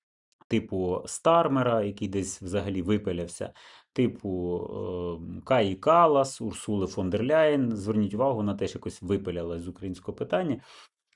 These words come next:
Тобто ми вели переговори в Європі, а, про зупинку війни в Україні.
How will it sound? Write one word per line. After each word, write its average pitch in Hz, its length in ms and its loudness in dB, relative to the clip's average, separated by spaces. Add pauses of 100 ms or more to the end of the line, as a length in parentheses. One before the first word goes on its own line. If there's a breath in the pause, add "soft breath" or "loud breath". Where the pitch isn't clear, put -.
Тобто 127 320 2
ми 151 560 2
вели 107 420 2
переговори 131 1040 0
в 101 160 -10
Європі, 135 520 0 (840)
а, 95 280 -2
про 127 220 2
зупинку 131 440 0
війни 123 220 2
в 110 60 0
Україні. 92 460 -4